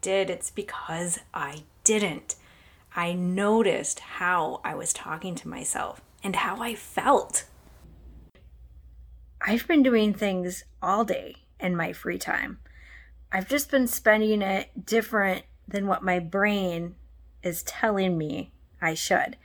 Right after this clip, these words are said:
And that's totally fine. I don't have to have a problem with that. And neither do you. So if today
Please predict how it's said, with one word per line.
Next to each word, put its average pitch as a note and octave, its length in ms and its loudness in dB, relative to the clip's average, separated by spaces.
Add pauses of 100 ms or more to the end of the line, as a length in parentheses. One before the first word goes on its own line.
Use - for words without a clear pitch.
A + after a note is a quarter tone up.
(560)
And F#4 120 4
that's G4 340 4 (140)
totally D#4+ 680 4
fine. E3 520 -2 (280)
I A#3 160 8
don't A#3+ 140 4
have G#3 300 0
to - 80 -14
have F#3+ 300 2
a F3+ 60 -4
problem F3 460 0
with E3 180 -12
that. C3 260 -4 (400)
And G#3+ 220 4
neither G#3+ 360 4
do A3+ 220 -4
you. F3+ 340 -2 (280)
So A3+ 380 8
if A#3+ 200 2
today A3+ 520 2